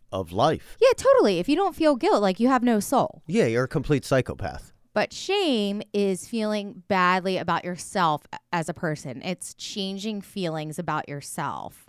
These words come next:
Speaker 2: either because of an action or because of someone's reaction to you or something like that. So then I started reading about how in recovery, dealing with these feelings of guilt and shame, and you really need to get out of the shame, right?
Speaker 1: This, like, really fucked you up,
Speaker 2: It
Speaker 1: huh?
Speaker 2: really did.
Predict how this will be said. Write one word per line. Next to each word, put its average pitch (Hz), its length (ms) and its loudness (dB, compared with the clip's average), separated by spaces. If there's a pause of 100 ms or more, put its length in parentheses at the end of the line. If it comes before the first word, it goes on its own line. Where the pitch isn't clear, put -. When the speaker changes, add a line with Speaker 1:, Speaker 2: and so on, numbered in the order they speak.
(120)
Speaker 2:
either 185 260 2
because 247 440 2
of 254 80 2
an 247 100 4
action 214 800 -2
or 165 120 -2
because 160 320 -4
of 160 100 -8
someone's 156 360 -4
reaction 214 640 2
to 214 120 -6
you 190 120 2
or 185 80 0
something 165 340 -4
like 151 200 -4
that. - 260 -4
So 220 80 -2
then 262 100 4
I 311 100 2
started 233 360 2
reading 202 280 0
about 170 300 2
how 170 300 2 (420)
in 185 180 -4
recovery, 208 540 4
dealing 185 340 0
with 175 120 -2
these 170 180 -6
feelings 165 380 -2
of 156 120 -4
guilt 165 300 -2
and 160 140 -6
shame, 285 240 0
and 226 100 -4
you 202 80 -6
really 202 240 2
need 220 220 0
to 175 60 -4 (120)
get 180 340 2
out 175 280 2
of 151 100 -4
the 147 140 -4
shame, - 680 -6 (160)
right? 190 180 6
Speaker 1:
This, 294 140 2
like, 330 180 2
really 113 280 2
fucked - 340 -2
you 98 160 0
up, 160 260 0
Speaker 2:
It 220 40 4
Speaker 1:
huh? 220 60 4
Speaker 2:
really 208 260 4
did. 175 420 2